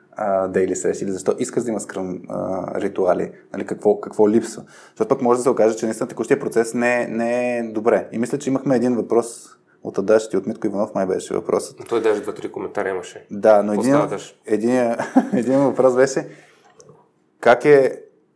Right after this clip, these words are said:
Speaker 1: най-полезно да се появяват нови процеси, нали? Дали отгоре надолу, от-, долу нагоре е смесен подход и, нали, колко често да ревизираме тия съществуващи процеси и как да събираме смислена обратна връзка за процесите.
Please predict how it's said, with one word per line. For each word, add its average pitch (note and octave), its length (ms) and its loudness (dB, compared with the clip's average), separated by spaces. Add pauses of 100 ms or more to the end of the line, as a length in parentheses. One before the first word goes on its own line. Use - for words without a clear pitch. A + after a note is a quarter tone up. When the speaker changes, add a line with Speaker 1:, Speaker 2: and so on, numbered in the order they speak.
(420)
Speaker 1:
най-полезно B2+ 600 2
да - 60 -8
се A2 100 -12
появяват A2+ 340 4
нови A2 320 2
процеси, F#2+ 520 -6
нали? F#2+ 160 -4
Дали G2+ 140 0
отгоре A2 380 2
надолу, G#2 320 0
от-, - 220 -8 (220)
долу G#2+ 360 2
нагоре G2+ 420 4
е G#2+ 100 8
смесен G#2 460 -4
подход B2+ 360 0
и, B2+ 180 -4 (420)
нали, A#2 220 -2
колко A#2 1160 2
често A#2 300 0
да A2 100 6
ревизираме G#2+ 420 4
тия G2 140 0
съществуващи - 480 -6
процеси - 280 -4
и - 40 -6
как A#2+ 120 2
да A#2 80 2
събираме A#2 340 0
смислена A2+ 340 -6
обратна G2+ 320 0
връзка G2 240 -6
за F2+ 100 -6
процесите. - 460 -12